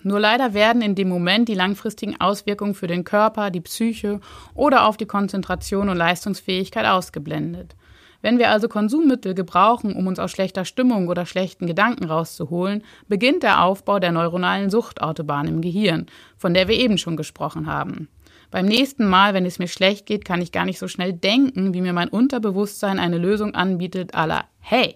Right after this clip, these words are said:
der Alkohol hat beim letzten Mal doch auch gut geholfen.“ Und so kann sich dann schleichend und manchmal über Jahre eine Abhängigkeit entwickeln.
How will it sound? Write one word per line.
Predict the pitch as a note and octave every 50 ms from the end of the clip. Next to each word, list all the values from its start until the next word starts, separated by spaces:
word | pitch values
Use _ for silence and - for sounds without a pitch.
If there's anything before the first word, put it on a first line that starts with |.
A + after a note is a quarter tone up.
| _ _
der | - D3 A#2+
Alkohol | D#3+ F#3 F#3 - G3 F3 E3 E3+
hat | - - -
beim | D3+ D3+
letzten | D#3 D#3 D#3 - - -
Mal | E3 - D#3+
doch | - D3 -
auch | - - C#4 D4 C#4+ -
gut | - E3+ - -
geholfen.“ | - D#3+ E3 D#3 D#3 D3+ - - - - D3+ - _ _ _ _ _ _ _ _ _ _ _ _ _ _ _ _ _ _ _ _
Und | G#3 G#3 F3
so | B3 C#4 C#4+
kann | C#4 - - G#3 G3 G3+
sich | G3+ G3+ -
dann | - E3 E3+
schleichend | - - F#3+ F3 F#3+ A3 A#3 - C4+ C4 B3 G#3
und | F#3 E3+
manchmal | E3 E3+ G3 F#3+ - G3+ F#3+ F3+
über | E3+ D#3+
Jahre | D#3 E3 D#3 D#3 E3+ F#3+ G3 A3+
eine | A3+ A3+ A#3 G3
Abhängigkeit | F3 F3 - - E3+ D3+ C#3 - - - D3+ - -
entwickeln. | - D#3 D3 C#3 C#3 - - - - -